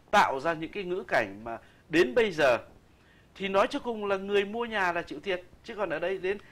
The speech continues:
chưa, chưa, chưa, chưa, chưa mở được ra một cái gì đấy mà để thấy là chủ đầu tư sẽ bị phạt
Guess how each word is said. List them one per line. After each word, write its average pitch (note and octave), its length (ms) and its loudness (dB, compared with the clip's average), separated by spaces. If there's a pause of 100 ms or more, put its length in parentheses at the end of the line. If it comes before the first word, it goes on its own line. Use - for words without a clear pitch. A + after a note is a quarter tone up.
(280)
chưa, A#3+ 180 -4
chưa, A#3+ 220 -6
chưa, A3 200 -8
chưa, G#3+ 260 -4 (340)
chưa C4 160 4
mở G#3 440 6
được B2+ 140 -2
ra F#3+ 200 4
một F#3+ 320 0
cái D#3+ 180 0
gì E3 200 -2
đấy C3 300 0 (300)
mà D3+ 140 4
để B2+ 160 6
thấy B2+ 240 -2
là G#3 160 -2
chủ G#2 140 -8
đầu G2+ 140 -6
tư D#3 180 -8
sẽ - 140 -8
bị D3+ 180 -10
phạt A2+ 160 0